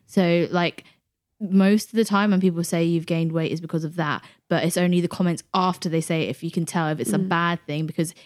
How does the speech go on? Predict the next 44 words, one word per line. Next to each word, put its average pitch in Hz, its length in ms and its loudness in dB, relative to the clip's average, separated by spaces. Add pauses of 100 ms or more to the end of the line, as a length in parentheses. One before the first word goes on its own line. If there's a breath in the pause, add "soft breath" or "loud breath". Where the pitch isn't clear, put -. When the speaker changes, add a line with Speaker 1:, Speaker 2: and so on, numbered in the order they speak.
Speaker 1:
if 185 140 -2
they 175 140 2
say 175 220 0
stuff 160 280 -4
like 151 180 -4
what 160 120 -8
they 156 120 0
said 165 160 -4
to - 80 -12
my 160 80 -2
sister - 200 -10
being 165 120 -4
like, 156 220 -4
"Oh, 170 80 -2
you're 165 240 -2
eating 165 320 -4
too 139 160 -6
much," 120 260 -6
Speaker 2:
Yeah. 196 240 -2
Speaker 1:
then 175 220 0
it 117 80 -2
is, 147 200 -2
like, 147 360 -4 (400)
you, 170 360 -4
it's 135 220 -2
a 175 40 -2
bad 165 340 -2
thing. 139 220 -6
But 160 120 0
if 165 80 -2
they're 170 160 0
like, 175 240 4
Speaker 2:
Mm. 233 100 0
Speaker 1:
"Oh, 285 60 2
you 277 140 4
look 233 160 0
healthy," 190 500 -2
like, 151 220 -2 (180 loud breath)
"You're 170 140 2
fat 156 400 -2
now," 110 420 -10 (320 soft breath)
and 175 160 0
it's, 165 240 -6
like, 160 140 -4